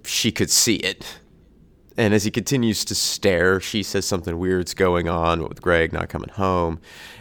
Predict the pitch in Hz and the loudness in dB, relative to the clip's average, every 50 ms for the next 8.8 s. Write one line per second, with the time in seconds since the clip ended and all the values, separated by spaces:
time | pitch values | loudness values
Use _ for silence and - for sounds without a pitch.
0 | - - - 85 85 85 82 82 82 82 82 80 78 80 80 - - - - - | -12 -6 -4 -2 -2 0 -2 -2 -2 -2 -4 -4 -4 -4 -4 -4 -4 -6 -8 0
1 | - 107 107 104 101 87 90 95 87 85 82 90 98 98 92 - - - - - | 2 4 4 4 2 2 2 2 2 2 2 2 2 2 2 2 0 -6 -4 -2
2 | 85 92 117 123 107 104 90 110 87 110 120 151 151 120 101 90 87 - - 95 | 0 0 0 0 0 -2 -2 -2 0 2 2 2 2 2 2 0 -2 0 0 0
3 | 92 90 98 113 127 127 110 - - - 85 78 87 95 101 85 82 85 95 90 | 2 2 4 4 4 4 2 0 -2 -4 -4 -4 -4 -2 -2 0 2 2 0 -2
4 | 95 - 98 82 - - 82 92 95 98 92 92 90 87 92 104 117 98 85 80 | -2 -4 -4 -6 -4 -4 -2 0 0 2 2 2 2 2 2 2 2 2 2 0
5 | 82 85 71 67 90 95 92 90 82 80 - - 95 90 85 85 80 - 90 80 | -2 -4 -4 -6 -4 -2 -2 0 0 -2 0 0 0 0 0 -2 -2 0 0 0
6 | 85 78 - 90 82 - 87 80 71 73 - 104 113 90 53 - - 73 - - | 0 -2 -6 -6 -4 -4 -6 -6 -6 -2 0 0 0 0 -2 -4 -6 -8 -8 -10
7 | - - - - - - - - - - - - 107 107 101 95 - - - 101 | -20 -20 -20 -20 -20 -20 -20 -20 -20 -12 -4 -2 0 2 2 0 0 -2 -4 -2
8 | 87 90 87 85 - - - - - 90 85 - - 101 90 78 | 0 0 0 0 0 -2 -4 -2 0 0 0 2 4 4 4 4